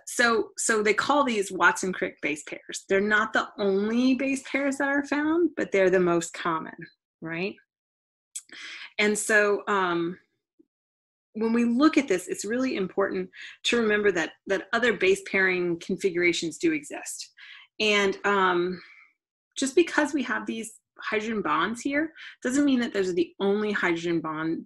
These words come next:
bonding configurations that are possible. There are others, um, but D N A is very satisfied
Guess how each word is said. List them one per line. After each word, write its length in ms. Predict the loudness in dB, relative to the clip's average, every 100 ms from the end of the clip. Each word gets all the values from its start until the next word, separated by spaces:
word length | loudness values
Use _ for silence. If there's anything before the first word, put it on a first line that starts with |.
| -2
bonding 640 | 2 4 2 2 0 -4
configurations 920 | -2 -2 -2 0 2 2 0 -6 -10
that 120 | -6 -6
are 80 |
possible. 460 | -6 -10 -12 -14 -18 -20 -20 -18 -4
There 220 | 0 2 2
are 280 | 2 0 0
others, 560 | -2 -2 -6 -10 -12 -14 -18 -20 -6
um, 520 | 2 2 2 -4 -6 -12 _
but 400 | -12 0 2 2 -4 -18 _ _ _ _ _
D 140 | 4
N 60 | 6
A 40 |
is 140 | 4 4
very 240 | 4 4
satisfied 920 | 2 2 4 4 0 -2 -2 -2 -4